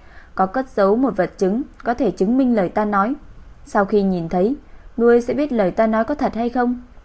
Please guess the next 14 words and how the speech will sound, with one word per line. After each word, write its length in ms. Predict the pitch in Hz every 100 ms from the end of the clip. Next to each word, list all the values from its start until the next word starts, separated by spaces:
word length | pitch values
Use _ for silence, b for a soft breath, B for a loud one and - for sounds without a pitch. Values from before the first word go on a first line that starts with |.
| - - -
Nói 180 | 208 190
xong, 380 | 202 233 196 185
điện 160 | 190 -
thoại 160 | 196
liền 200 | 185 170
dập 200 | 175 -
máy. 280 | 180 175 247 - b b b -
Ngân 200 | 285 269
Vũ 260 | 240 226 294
đứng 160 | 254
im 160 | 247 277
lặng 180 | 240 185
nơi 160 | 226 247
đó, 320 | 214 208 285